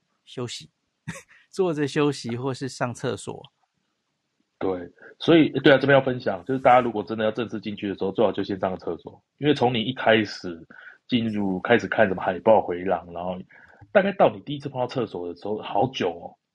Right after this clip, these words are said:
Speaker 2: 或者是你看，你现在看的地图有没有？
Speaker 1: 有，地图上有标示，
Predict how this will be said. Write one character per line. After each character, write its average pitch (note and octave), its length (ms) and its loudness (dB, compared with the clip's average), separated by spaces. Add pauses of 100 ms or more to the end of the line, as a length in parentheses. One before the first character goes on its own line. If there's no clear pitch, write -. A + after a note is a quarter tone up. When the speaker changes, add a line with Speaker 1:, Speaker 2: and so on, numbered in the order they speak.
Speaker 2:
或 G#2 140 -4
者 A#2 40 -8
是 C#3 120 -2
你 G#2+ 40 -4
看， A#2+ 180 -4
你 A2 40 -8
现 A#2+ 140 2
在 A#2+ 40 -6
看 A#2 100 -6
的 G#2+ 80 -4
地 G#2 120 -2
图 F2+ 180 -10
有 F2+ 80 -10
没 F#2 80 -6
有？ F2 120 -10 (260)
Speaker 1:
有， B2+ 320 -6 (200)
地 G#3 120 -4
图 D#3 120 -4
上 D#3+ 140 -4
有 A#2 100 -6
标 B2 240 -8
示， - 280 -18